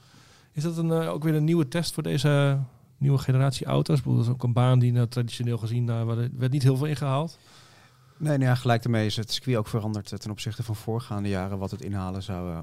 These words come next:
Speaker 2: makkelijker moeten maken. Dus, eh, ik ben erg benieuwd. Het lijkt er nu vooral op dat je, dat je ook, eh, gewoon langer achter elkaar kan rijden, wat natuurlijk de inhaalkans, eh, ja, flink, eh, bevordert. Dus, eh, hopelijk, eh, krijgen we na enkele jaren dat het niet heel erg spannend is geweest, daar gewoon weer een leuke race te zien.
Speaker 1: Ja.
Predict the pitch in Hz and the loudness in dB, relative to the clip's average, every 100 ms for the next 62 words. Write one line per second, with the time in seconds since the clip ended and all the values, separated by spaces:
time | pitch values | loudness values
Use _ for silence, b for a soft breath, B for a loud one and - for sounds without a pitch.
0 | - 120 107 123 110 110 107 98 90 92 | -10 -2 0 0 0 -2 -2 -2 -2 -4
1 | 131 104 - 104 98 - - - - _ | -6 -8 -8 -6 -8 -10 -20 -20 -20 _
2 | 131 120 131 127 127 160 123 123 120 123 | -2 0 0 2 2 2 -2 -2 0 2
3 | 123 117 117 113 113 104 117 117 117 113 | 2 2 0 0 -2 -4 -6 -8 -10 -10
4 | 127 117 120 - 123 113 107 104 110 110 | -8 -6 -6 -6 -6 -4 -4 -4 -4 0
5 | 120 127 - - - 120 117 127 107 98 | 0 0 0 -6 -8 -6 -4 -4 -4 -4
6 | 92 98 98 107 98 110 117 110 104 - | -6 -8 -8 -10 -10 -10 -8 -4 -4 -4
7 | 101 104 107 104 98 - 101 101 - 95 | -6 -6 -6 -4 -6 -6 -6 -6 -6 -6
8 | 95 - b b 107 95 117 104 110 - | -8 -12 b b -4 -2 0 -2 -4 -8
9 | 98 - 98 92 98 B B B 107 117 | -10 -8 -8 -8 -8 B B B 0 0
10 | 117 107 - 98 101 101 - 104 98 _ | 0 -2 -2 -4 -2 -2 -2 -6 -8 _
11 | B B B B 104 92 107 110 101 104 | B B B B -8 -6 -4 -6 -4 0
12 | 110 113 107 110 113 107 117 110 - 104 | 0 0 -2 -2 -4 -2 -4 -6 -8 -10
13 | 98 101 - 101 95 98 92 98 98 98 | -10 -12 -10 -8 -8 -8 -8 -8 -8 -6
14 | 95 - 104 123 113 90 90 - 113 110 | -8 -8 -6 -8 -8 -12 -12 -10 -6 -6